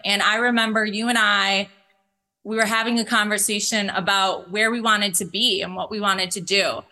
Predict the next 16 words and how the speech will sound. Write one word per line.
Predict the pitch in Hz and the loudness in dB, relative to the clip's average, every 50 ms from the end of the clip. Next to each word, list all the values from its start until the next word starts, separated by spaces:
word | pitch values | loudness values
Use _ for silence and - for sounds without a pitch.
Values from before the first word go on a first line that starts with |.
| - - _ - | -20 -16 _ -2
I | 190 208 | 0 0
remember | 226 226 233 233 226 233 | 2 2 2 2 2 0
you | 233 196 190 233 277 294 | 0 0 -2 -2 0 2
were | 294 277 262 | 2 2 0
talking | 262 - 240 202 196 196 - 220 208 196 | 0 0 0 0 0 -2 -4 -6 -6 -4
about | 190 180 190 185 196 196 196 - - - _ _ _ _ _ _ _ _ _ _ _ _ _ _ | -2 -2 0 0 0 0 0 -2 -4 -6 _ _ _ _ _ _ _ _ _ _ _ _ _ _
your | - 208 233 226 | -6 -2 -2 -2
dream | 202 180 214 233 226 226 226 220 | 0 -2 -2 -2 0 0 0 0
of, | 214 202 180 165 - - | 0 -2 -2 -6 -8 -4
of | - - 175 175 | -4 -4 -2 -4
becoming | 190 202 - - 226 214 214 208 | -8 -8 -6 -4 -4 -2 -2 0
a | 208 | 0
sideline | 190 - - 202 202 214 202 202 190 190 185 | 0 2 2 2 2 0 0 0 -2 -2 -2
reporter. | 185 180 185 - 196 185 185 - | -6 -6 -4 -2 -2 0 2 0
And | - - 190 202 202 | 0 0 0 0 0
you, | 208 214 214 208 208 202 190 - | 0 0 -2 -2 -4 -6 -8 -8